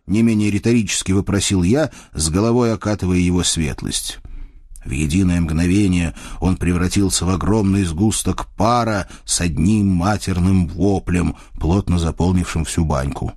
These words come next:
Я думаю, если б было чем, он бы меня убил. Нет, я б сам себя за такое убил бы точно. "А! А!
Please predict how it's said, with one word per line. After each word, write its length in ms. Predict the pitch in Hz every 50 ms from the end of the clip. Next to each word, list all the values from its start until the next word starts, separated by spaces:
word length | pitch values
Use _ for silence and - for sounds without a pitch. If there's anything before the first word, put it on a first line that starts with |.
| - - - - - - - - - - - - - - -
Я 120 | 85 92
думаю, 300 | 98 110 110 110 104 98
если 300 | 98 113 107 - - 104
б 60 | 98
было 380 | 90 80 104 127 120 101 92 80
чем, 520 | - - - - 143 180 170 104 78 -
он 180 | 78 90 104 117
бы 100 | 117 127
меня 300 | 127 127 127 127 123 123
убил. 460 | 127 135 131 110 80 71 - - - - - - - - - - - - - _ - -
Нет, 260 | - 110 110 95 -
я 100 | 95 98
б 80 | 90 -
сам 300 | - - - 95 110 135
себя 320 | 139 - 196 190 190 170
за 100 | 143 135
такое 360 | 123 139 139 127 - 104 90 90
убил 340 | 90 90 85 85 95 95
бы 140 | 92 98 120
точно. 560 | - - 90 73 65 - - - 82 - - - - _ _ _ _ _ - - -
"А! 840 | - 247 302 330 339 359 359 359 349 330 320 302 294 285 254 208 202 - _ - - - _ _ _ _ _ _ _ - - - _ _ - _ _ -
А! 1080 | - 208 277 294 254 208 160 135 127 107 98 90 85 80 85 - - - - -